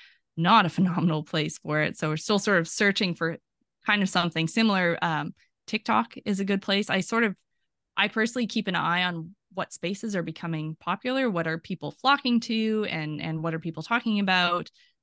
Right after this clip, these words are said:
uh, and start looking into, is that a good avenue to start to reach out to people and, and talk to people about different things? Um, so yeah, trying on TikTok, YouTube, still, YouTube is, is still a good place. I think TikTok's a little bit better, to be honest.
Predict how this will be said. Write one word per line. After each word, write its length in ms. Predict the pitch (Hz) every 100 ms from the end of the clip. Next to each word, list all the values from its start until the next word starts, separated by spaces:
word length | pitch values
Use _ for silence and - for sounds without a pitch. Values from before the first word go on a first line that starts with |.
| -
uh, 220 | 175 156 -
and 280 | 175 165
start 240 | - 185 156
looking 240 | 170 175
into, 480 | 160 160 175 156 151
is 160 | 165 160
that 200 | 143 143
a 40 |
good 140 | 156 147
avenue 460 | 143 147 - -
to 160 | 196 180
start 320 | - - -
to 300 | - 90 214 -
reach 220 | 208 180 175
out 140 | 151
to 100 | 165
people 540 | 156 156 147 143 147
and, 260 | 143 147 -
and 160 | - 156
talk 180 | 147
to 60 | -
people 220 | - 160
about 280 | 160 160 156
different 280 | 165 160 165
things? 420 | 160 160 160 160 -
Um, 400 | 156 143 170 196 _ _ _ _ _
so 160 | - 190
yeah, 220 | 185 156
trying 280 | - 175 160
on 140 | 147
TikTok, 600 | - 262 - 208 196 196 190
YouTube, 720 | 233 294 302 302 285 233 -
still, 480 | - 285 269 262 247
YouTube 500 | 240 285 294 302 262
is, 220 | 214 -
is 200 | 202 202
still 280 | - - 190
a 60 | 190
good 360 | 175 175 165
place. 460 | - 139 135 214 214
I 80 | -
think 220 | 180 165
TikTok's 420 | - 160 156 156
a 60 | 147
little 340 | 151 156 156 151
bit 180 | 147 -
better, 260 | 80 67
to 100 | -
be 140 | 151 120
honest. 480 | 147 - 208 226